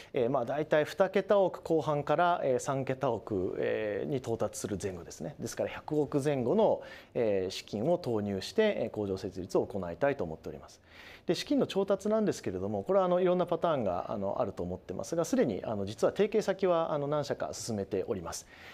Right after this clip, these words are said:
で、我々の電池を逆に、えー、あの、ご利用いただきたい方、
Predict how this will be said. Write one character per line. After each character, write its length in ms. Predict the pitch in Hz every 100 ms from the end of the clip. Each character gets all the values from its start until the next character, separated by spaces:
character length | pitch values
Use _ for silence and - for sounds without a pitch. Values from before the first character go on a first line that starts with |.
| -
で、 100 | 165
我 80 | 151
々 160 | 170 180
の 80 |
電 160 | 170 180
池 140 | -
を 340 | 180 220 127 101
逆 200 | 113 110
に、 220 | 104 98 -
え 460 | 104 90 85 - - -
ー、 80 | -
あ 80 | 78
の、 120 | 76 85 95 113 107 -
ご 140 | 139
利 80 | 147
用 140 | 175 170
い 60 |
た 100 | 151
だ 80 | 143
き 80 | -
た 100 | 135
い 60 |
方、 240 | 98 -